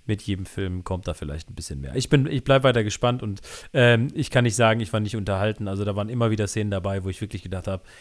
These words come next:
"Boah, sieht das geil aus." Wo ich das wirklich, das einfach ein, ein, nicht nur so das gefühlt habe, sondern auch wirklich einfach in meinem Kopf laut zu mir gesagt habe,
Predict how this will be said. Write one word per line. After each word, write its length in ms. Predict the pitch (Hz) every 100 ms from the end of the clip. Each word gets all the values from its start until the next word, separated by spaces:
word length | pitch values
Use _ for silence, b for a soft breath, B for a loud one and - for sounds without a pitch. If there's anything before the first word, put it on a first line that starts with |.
| B B B _
"Boah, 420 | 107 113 113 - _
sieht 520 | - 107 104 107 - _ _
das 500 | 98 98 101 - - _ - 107
geil 360 | 101 95 90 -
aus." 360 | - - - - -
Wo 160 | 135
ich 120 | 123 -
das 180 | 110
wirklich, 280 | 117 143 147
das 140 | 131 120
einfach 260 | 127 123
ein, 220 | 117 120 113 B B
ein, 240 | 113 107
nicht 260 | 147 131 127
nur 140 | 131
so 260 | 113 113 110 B B
das 180 | 117 -
gefühlt 480 | 104 - 156 151 -
habe, 260 | 127 131 B B
sondern 180 | - 113
auch 180 | 107 101
wirklich 280 | 123 127 117
einfach 220 | 110 110
in 200 | - 131
meinem 240 | 120 107
Kopf 340 | 110 120 - - B B
laut 320 | 107 110 123
zu 220 | - -
mir 180 | 107 110
gesagt 420 | 107 95 101 -
habe, 400 | 110 101 98 98